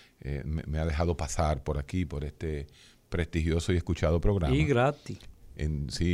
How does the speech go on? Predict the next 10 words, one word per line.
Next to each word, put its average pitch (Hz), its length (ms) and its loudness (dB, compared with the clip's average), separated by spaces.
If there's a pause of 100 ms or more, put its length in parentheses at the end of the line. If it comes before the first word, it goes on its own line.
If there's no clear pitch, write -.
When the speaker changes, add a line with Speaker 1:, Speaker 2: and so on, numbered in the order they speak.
(120)
Speaker 1:
y 76 40 4
gratis, 87 500 6
me 76 100 0
dejan 76 240 0
pasar 80 460 0 (400)
mi 80 180 6
anuncio 78 380 4
sobre 85 320 8
Be 90 160 6
Light. 78 340 6